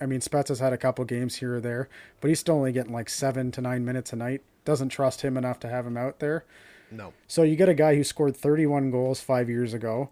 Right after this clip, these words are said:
Speaker 1: who's only twenty-seven years old. He's gotta know that this is probably his last chance in the N H L. He is Russian background, so he probably,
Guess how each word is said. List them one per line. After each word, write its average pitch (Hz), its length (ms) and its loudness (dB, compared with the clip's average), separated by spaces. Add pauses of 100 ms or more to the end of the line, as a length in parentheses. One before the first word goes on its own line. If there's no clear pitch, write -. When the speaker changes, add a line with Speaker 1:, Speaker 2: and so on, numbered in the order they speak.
(200)
Speaker 1:
who's 139 140 -2
only 175 200 4
twenty-seven 139 640 0
years 131 260 0
old. 123 220 -2
He's 139 160 -2
gotta 147 200 4
know 131 220 2
that 123 140 0
this 127 180 -4
is 131 80 -6
probably 135 320 2
his 113 140 -4
last 120 320 -2
chance 123 280 -6
in 120 60 -4
the 117 80 -4
N 117 140 -4
H 113 180 -8
L. 117 320 -4 (420)
He 127 260 0
is 131 260 0
Russian 127 460 0
background, 123 680 -2
so 120 200 -4
he 117 120 -4
probably, 127 640 0